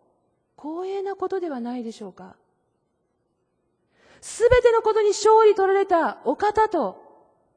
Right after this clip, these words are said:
私たちはですね、同じくびきを負わせていただけるものとなっているんですね。同じくびきを負わせていただくときに、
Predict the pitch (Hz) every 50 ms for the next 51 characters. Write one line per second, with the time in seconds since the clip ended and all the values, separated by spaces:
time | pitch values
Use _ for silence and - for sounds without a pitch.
0 | _ _ _ - 220 233 240 - 294 294 - 277 247 - - 202 185 220 - -
1 | 208 202 - - 220 233 254 302 330 349 - - 370 - - 330 - 330 320 -
2 | - 330 320 233 - - - _ _ _ _ _ _ _ _ _ _ _ _ _
3 | _ _ _ _ _ _ _ _ _ _ _ _ _ - 208 214 240 240 - 247
4 | 240 - - 277 262 233 190 _ _ _ _ _ _ _ _ _ _ _ _ _
5 | _ _ _ - 214 - - 233 220 233 233 - 240 233 269 269 240 196 - _
6 | _ _ _ _ _ _ - 214 208 214 240 247 - 226 196 175 _ _ _ _
7 | _ _ _ _ 202 196 196 185 190 214 254 - _ - 262 233 226 214 202 190
8 | 196 - - 208 _ _ _ _ _ _ _ _ _ _ _ _ _ _ _ _
9 | _ _ _ _ _ _ _ _ _ _ _ _ _ _ _ _ _ _ _ _
10 | _ _ _ _ _ _ _ _ _ _ _ _ _ _ _ _ _ _ _ _
11 | _ _ _ - 233 254 269 277 233 254 254 - 330 262 330 320 320 349 370 339
12 | 285 277 311 330 381 370 - 339 - 339 339 349 349 349 - 339 - 381 381 -
13 | 339 339 311 277 202 190 -